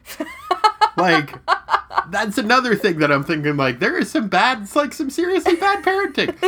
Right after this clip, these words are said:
Speaker 2: They are, like, fucking grooming this kid to be evil. Kid can't do her own eyebrows like that when she's a fucking toddler. She's, what, like, two or three when, when Princess Coriander's born? And those things are fucking manicured and in a distinctly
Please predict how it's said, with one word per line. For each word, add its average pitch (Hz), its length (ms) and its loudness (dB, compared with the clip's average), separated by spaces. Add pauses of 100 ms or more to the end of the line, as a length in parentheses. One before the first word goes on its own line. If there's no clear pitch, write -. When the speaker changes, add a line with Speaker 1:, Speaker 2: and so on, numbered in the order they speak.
(140)
Speaker 2:
They 349 160 2
are, 381 260 0
like, 330 120 2
fucking 254 360 -2
grooming 262 360 -2
this 247 200 -2
kid 233 240 -4
to 233 100 -4
be 240 80 -4
evil. 233 480 -4 (300)
Kid - 220 0
can't 359 300 -2
do 269 280 0
her 226 200 2
own 226 220 2
eyebrows 165 640 2
like 123 260 0
that 139 240 2
when 139 120 -4
she's 165 220 -4
a 147 80 -4
fucking 165 400 -4
toddler. 151 560 -4 (300)
She's, - 240 0
what, 185 160 0
like, 113 200 -2
two 233 140 -4
or 220 100 0
three 214 280 -6
when, 214 220 -2
when 220 480 -2
Princess 208 540 -4
Coriander's 202 800 -4
born? 208 320 -6 (320)
And 170 240 0
those 220 240 -2
things 240 320 -8
are 139 240 -2
fucking 143 600 -6
manicured 175 840 -6
and 165 340 -8
in 160 260 -10
a 160 200 -8 (240)
distinctly 190 1040 -10